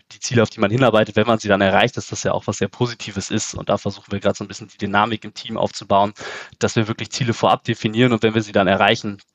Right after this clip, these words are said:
die eben auch richtig feiern. Ähm, das war zum Beispiel bei Produkt so. Ich glaub, das ist auch so der Klassiker, dass eine Produktentwicklung, hatte ich ja vorhin kurz erwähnt, dann länger dauert, als man sich das vielleicht vorgenommen hatte.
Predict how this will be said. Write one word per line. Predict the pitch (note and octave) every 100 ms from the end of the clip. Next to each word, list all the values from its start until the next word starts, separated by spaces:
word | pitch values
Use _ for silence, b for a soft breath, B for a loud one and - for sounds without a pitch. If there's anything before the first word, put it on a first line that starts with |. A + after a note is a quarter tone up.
| _ _ _ - - A#2
die | G#2
eben | G2+ G#2+
auch | G2+
richtig | A2 - G2+
feiern. | A2+ A2 F#2 A#2+ B B B -
Ähm, | G#2+ G2+ G2 G2 G2
das | G2 -
war | G2
zum | -
Beispiel | G#2+ - -
bei | B2+
Produkt | - - A2+ -
so. | G2
Ich | G2+
glaub, | - F#2+
das | G2 -
ist |
auch | -
so | - G2
der | G#2
Klassiker, | - G#2 - - G2+ G2
dass | G2
eine | G#2+
Produktentwicklung, | - G#2+ - G#2 G#2+ - G2 G2+
hatte | G2+
ich | -
ja |
vorhin | G#2 G2+ G2
kurz | G#2+ -
erwähnt, | G2+ G2+ G#2+ G#2
dann | G2
länger | G2+ G#2+
dauert, | G2 G2 G#2
als | G2+
man | G#2+
sich | G2
das | G#2+ -
vielleicht | G#2 -
vorgenommen | A2+ A2+ G#2+ G#2+
hatte. | G#2+ A2+